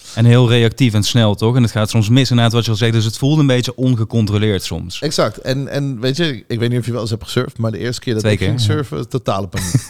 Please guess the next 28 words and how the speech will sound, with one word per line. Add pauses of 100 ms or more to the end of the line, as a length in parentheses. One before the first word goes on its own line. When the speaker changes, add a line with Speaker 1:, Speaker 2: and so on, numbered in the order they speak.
Speaker 1:
<laughs>
Speaker 2:
Ah,
<laughs>
zo, (140)
ik
sta
hier
met
mijn
surfboard.
Ah,
overal (300)
golven.
Speaker 1:
Ja.
Speaker 2:
En,
en
belangrijker
nog,
overal
om
me
heen
mensen
die
beter
kunnen
surfen. (320)
Speaker 1:
Ja.